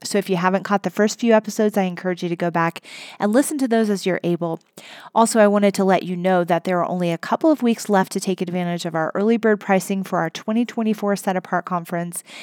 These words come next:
It's happening June seventh through ninth in Colorado or anywhere via simulcast. So excited about this year's theme.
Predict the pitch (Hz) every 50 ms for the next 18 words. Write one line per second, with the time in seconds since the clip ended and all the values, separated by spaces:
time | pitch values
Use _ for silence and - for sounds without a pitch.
0 | - - - - 196 - 202 190 - 202 185 185 180 170 185 175 170 170 - 202
1 | 214 269 330 302 - - 277 240 214 202 202 196 - 196 190 - - - 185 185
2 | 180 175 165 165 165 165 87 123 165 - - 202 254 330 330 262 208 196 180 180
3 | 180 170 180 180 175 175 - - 165 160 165 165 - - 165 160 160 - - -
4 | - - - - - 247 262 285 262 220 - - 196 180 180 175 170 175 175 175
5 | - 190 185 180 - - 185 170 165 - - 180 175 170 170 170